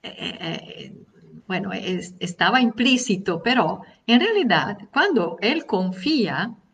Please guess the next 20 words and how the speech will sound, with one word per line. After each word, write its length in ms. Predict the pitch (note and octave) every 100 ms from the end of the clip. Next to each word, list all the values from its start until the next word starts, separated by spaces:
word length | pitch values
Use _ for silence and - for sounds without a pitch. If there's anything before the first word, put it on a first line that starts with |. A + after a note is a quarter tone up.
| _ _ _ _ _
cuando, 420 | - B3+ C#4+ G3
eh, 200 | E3+ F3+ -
este 260 | G3 -
patrón, 640 | - F3 - G4 F#4 F3+ D#3+
este 260 | D#3 F3+
señor 440 | F3+ G3+ B3 E4 -
confía 640 | E3+ E3 E3 F4+ F4 E3+ - -
este, 540 | - F#3 - F3+ - F3+
estos 340 | F3+ E3+ E3
tesoros 680 | F3+ F3 F#4+ F4+ F3 D#3+ - - _
a 120 | F3
los 180 | F3+ B3
siervos, 680 | - D#4 D#3 C3+ D#3 G3 - _ _ _ _
no 200 | G3 D4+
les 240 | E4+ A#3
da 120 | G#3
ninguna 380 | G4 C#4 G3+ F4+
encomienda. 760 | C4 A#3 F3+ G4 B3+ D3+ D3+ - _ _ _ _ _ _ _ _ _ _ _
No 200 | A#3+ G4+
dice 720 | C4+ G4 A4 D#4 G#3 - -